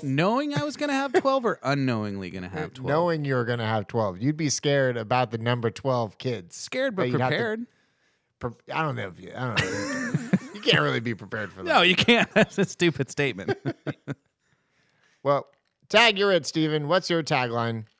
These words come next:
Speaker 2: for Cheaper by the Dozen?
Speaker 1: To play off your, um, your love of, uh, Christmas, uh, taglines, but no Christmas theme, except
Speaker 2: Yep.
Speaker 1: in the end.
Speaker 2: Yep.
Speaker 1: I'll be honest here. Um, their Silent Nights went out the window twelve years ago.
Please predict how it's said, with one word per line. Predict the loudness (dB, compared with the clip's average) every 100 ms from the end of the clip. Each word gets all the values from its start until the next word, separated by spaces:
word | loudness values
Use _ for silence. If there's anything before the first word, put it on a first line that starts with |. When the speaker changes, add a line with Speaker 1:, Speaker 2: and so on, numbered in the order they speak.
| _ _ _ _ _ _ _ _ _ _
Speaker 2:
for | _ -2 0 0 -2 -8
Cheaper | -8 -6
by | -4
the | -4
Dozen? | -6 -12 -16 -12
Speaker 1:
To | -6
play | -2 0
off | 0 0
your, | -4 -4 -4
um, | -4 -6 -8 -10
your | -10
love | -8 -8 -8
of, | -10
uh, | -10 -10 -12 -12
Christmas, | -12 -10 -12 -12 -10
uh, | -10 -10
taglines, | -12 -12 -10 -12 -12
but | -14 -12
no | -12
Christmas | -12 -14 -14 -14
theme, | -10 -6 -6
except | -6 -4 -4
Speaker 2:
Yep. | -4
Speaker 1:
in |
the | -4 -6
end. | -8 -14 _
Speaker 2:
Yep. | -6
Speaker 1:
I'll | -4
be | -6
honest | -8 -10
here. | -16 -18 _ _
Um, | 0 2 2 0
their | 0 2 4
Silent | 4 4 4
Nights | 0 -2 0
went | 0
out | 0
the | 0
window | 0 2
twelve | 2 4 4 4
years | 2 0
ago. | 0 -2 -6